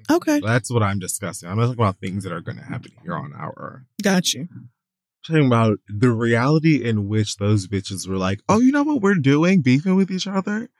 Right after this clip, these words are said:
Speaker 2: wasting time."
Speaker 1: Mm-hmm. And money.
Speaker 2: And money.
Speaker 1: We could be making money.
Speaker 2: Um, so it's never gonna happen, but I think, you know, cute. If they, if,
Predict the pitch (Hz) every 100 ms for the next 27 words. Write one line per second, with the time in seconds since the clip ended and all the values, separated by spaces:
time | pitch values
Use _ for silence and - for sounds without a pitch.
0 | _ _ _ 247 254 - 233 233 220 214
1 | 226 254 208 202 226 240 - 214 226 180
2 | 196 _ _ _ _ _ _ _ _ _
3 | _ _ _ 233 247 220 214 220 214 233
4 | 269 _ - - _ _ _ _ _ _
5 | - 208 269 285 302 269 262 294 - _
6 | _ _ _ _ _ _ _ _ _ _
7 | _ _ _ _ - _ _ - 135 151
8 | 147 - 180 170 196 202 208 170 170 147
9 | 147 - 143 170 180 160 156 151 127 117
10 | - 113 95 110 113 139 135 135 123 123
11 | 127